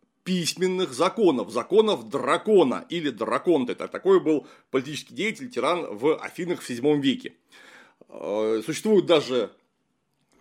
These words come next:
такое устойчивое словосочетание с тех пор: драконовские законы. Они были чудовищно суровы. За любой проступок, ну, конечно, не за любой, но за большинство проступков, начиная с кражи, полагалась смертная казнь.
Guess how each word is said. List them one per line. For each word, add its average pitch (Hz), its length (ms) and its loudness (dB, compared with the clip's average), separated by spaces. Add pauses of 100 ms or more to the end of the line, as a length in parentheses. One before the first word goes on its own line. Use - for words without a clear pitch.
(180)
такое 123 260 -2
устойчивое 151 540 4
словосочетание 147 680 -2
с - 60 -16
тех 123 180 -6
пор: 110 360 -4
драконовские 143 880 0
законы. 123 580 -2 (460)
Они 165 200 -2
были 175 180 2
чудовищно 185 680 6
суровы. 110 520 -2
За 151 200 6
любой 208 340 8
проступок, 208 600 0
ну, 113 100 -6
конечно, 123 240 -4
не 120 60 -4
за 123 100 -2
любой, 165 260 4
но 151 80 0
за 156 100 2
большинство 185 520 2
проступков, 196 540 -4
начиная 139 380 0
с - 60 -2
кражи, 214 420 0
полагалась 135 500 -2
смертная 117 420 -4
казнь. 90 320 -8